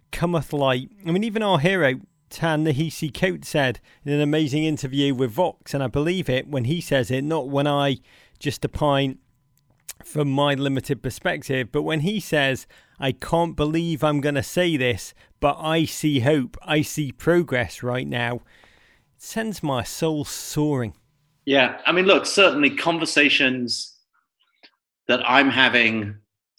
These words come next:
Speaker 2: with my social group, and I think that to a great extent, you know, and, and people at Embassy Row and, um, people I work with, people at Sony,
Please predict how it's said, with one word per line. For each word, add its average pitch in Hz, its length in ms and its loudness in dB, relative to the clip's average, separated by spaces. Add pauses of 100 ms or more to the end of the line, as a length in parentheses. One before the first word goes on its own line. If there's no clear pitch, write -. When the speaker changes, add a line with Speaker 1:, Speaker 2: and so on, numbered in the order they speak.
Speaker 2:
with 107 180 -4
my 120 180 4
social 117 440 -2
group, 104 340 0
and 107 80 -4
I 107 80 0
think 113 280 -4
that 110 260 -4
to 113 100 -6
a 101 60 -6
great 110 240 2
extent, 104 500 -4 (1300)
you 117 80 -4
know, 113 160 0
and, 113 100 0
and 113 220 -2
people 117 340 0
at 110 100 0
Embassy 107 400 -2
Row 104 580 0
and, 95 200 -4 (440)
um, 104 320 -2 (320)
people 117 240 2
I 117 60 6
work 110 300 2
with, 110 300 0
people 110 240 -2
at 98 60 -6
Sony, 95 600 -2